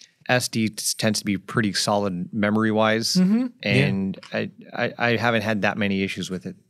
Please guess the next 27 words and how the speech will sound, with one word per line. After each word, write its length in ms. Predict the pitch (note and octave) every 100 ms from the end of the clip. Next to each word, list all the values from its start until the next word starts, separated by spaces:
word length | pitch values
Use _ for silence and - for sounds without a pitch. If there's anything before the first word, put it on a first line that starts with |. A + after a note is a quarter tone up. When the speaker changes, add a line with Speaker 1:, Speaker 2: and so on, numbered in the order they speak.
| _
Speaker 1:
thank 180 | G#2+ F#2
God. 260 | G2+ F2+ - - _ - - _ -
Um, 440 | B2 A#2 A2 A2 - -
for 160 | - C3+
those 300 | C#3 B2+ A#2
pro 340 | - D3 D3
levels 400 | C#3 C3 B2 A2
or 60 | G#2+
people 260 | A#2+ A2
who 60 | A2
are 260 | G#2+ G2+ F2+ - -
capturing 400 | A#2+ A2 G#2+ F#2
once-in-a-lifetime 840 | G#2+ G#2 G2+ G2 G#2 G2+ - G2+
type 160 | G2 G2+
of 80 | G2+
stuff 180 | G#2+ -
that 80 |
they 140 | G#2 G2+
really 260 | G2 A2
wanna 220 | G2+ G#2+ G2+
have 180 | G2+ F#2+
that 180 | G2 -
extra 260 | A#2+ -
level 220 | G#2+ G#2 G2+
of 60 |
redundancy, 600 | F#2+ F#2+ A2+ B2+ D3+ D#3 - - - - _ - -
yeah, 180 | B2